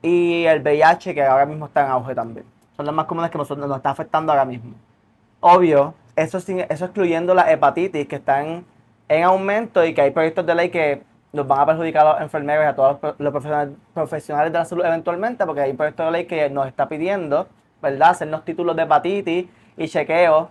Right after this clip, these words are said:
ya eso va a estar, entrar en vigor. Me imagino que el año que viene o el próximo, so, no quiero entrar en ese tema porque quiero dejarlo para otro video, pero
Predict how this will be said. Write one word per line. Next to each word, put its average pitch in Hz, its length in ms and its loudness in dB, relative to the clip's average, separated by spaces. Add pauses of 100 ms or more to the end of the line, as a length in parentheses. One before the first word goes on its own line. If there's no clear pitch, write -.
ya 135 80 0
eso 156 140 0
va 156 60 6
a - 20 -6
estar, 160 260 0
entrar 151 340 2
en 165 80 -4
vigor. 160 480 4 (400)
Me 143 140 -8
imagino 147 320 -2
que 170 80 0
el 160 80 6
año 151 160 -2
que 170 80 -2
viene 175 180 -2
o 156 100 2 (120)
el 123 60 -2
próximo, 151 440 0
so, 127 140 -10
no 131 80 -8
quiero 165 160 -2
entrar 185 280 0
en 185 100 -4
ese 185 160 -6
tema 190 200 -2
porque 139 220 -4
quiero 131 160 -2
dejarlo 151 220 -6
para 156 160 -2
otro 156 120 -6
video, 160 300 -2
pero 123 320 -8